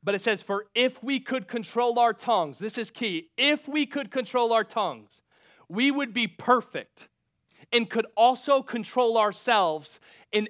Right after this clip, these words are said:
every other way." So I know, and James goes on to say, no one can tame the tongue entirely. Like, it's just, you can't do it. We all make mistakes. But listen, the tongue, if we could, though,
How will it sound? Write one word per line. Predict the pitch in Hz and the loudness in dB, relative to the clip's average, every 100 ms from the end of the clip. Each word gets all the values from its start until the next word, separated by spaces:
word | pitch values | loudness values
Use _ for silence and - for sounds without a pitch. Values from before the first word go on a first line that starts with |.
| - | 0
every | 240 208 262 247 | 0 0 -4 -2
other | 233 226 214 | 0 2 2
way." | 208 214 160 | 4 2 2
So | - 214 | 0 -2
I | 196 233 | 0 0
know, | 240 233 | 2 0
and | 202 | 0
James | 160 214 233 | 0 -2 -2
goes | 226 226 | -4 -4
on | 226 | -4
to | 208 | -4
say, | - 220 | -2 -2
no | 196 208 247 | 0 0 2
one | 262 254 | 0 -4
can | 240 | -8
tame | 226 240 233 233 | -6 -4 -4 -4
the | |
tongue | - 233 233 220 | -4 -2 0 -2
entirely. | - 214 226 220 214 220 208 - - | -4 0 2 2 -2 -4 -8 -12 0
Like, | 202 190 | 2 2
it's | 208 - | -2 0
just, | 220 196 - _ | -4 -4 -12 _
you | 208 | -12
can't | - 247 240 196 | 0 0 0 -4
do | 233 | -2
it. | 233 | -2
We | 208 196 | -2 4
all | 220 247 | 6 6
make | 247 254 254 | 4 0 -2
mistakes. | 208 - 226 233 - - 233 | -8 -2 0 0 -4 -14 0
But | 175 247 | 4 4
listen, | 247 233 - 190 147 - 233 | 6 4 4 -4 -4 -16 0
the | 208 | 0
tongue, | 202 - 277 240 208 - | 0 0 4 4 2 -2
if | 285 311 311 | 4 4 2
we | 247 302 | 0 0
could, | - - 320 175 | 2 2 2 2
though, | 156 127 107 | -2 -2 -6